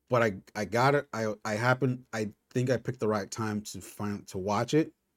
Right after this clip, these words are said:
which was before the season finale, and I, I really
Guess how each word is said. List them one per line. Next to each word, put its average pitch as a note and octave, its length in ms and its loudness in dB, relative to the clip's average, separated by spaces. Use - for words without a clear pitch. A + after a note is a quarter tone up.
which G2+ 180 -4
was G2 180 -4
before A2+ 460 2
the A2 100 -2
season A#2 360 -4
finale, A#2 520 0
and G2+ 640 -4
I, A#2 300 2
I A#2 300 2
really B2 480 4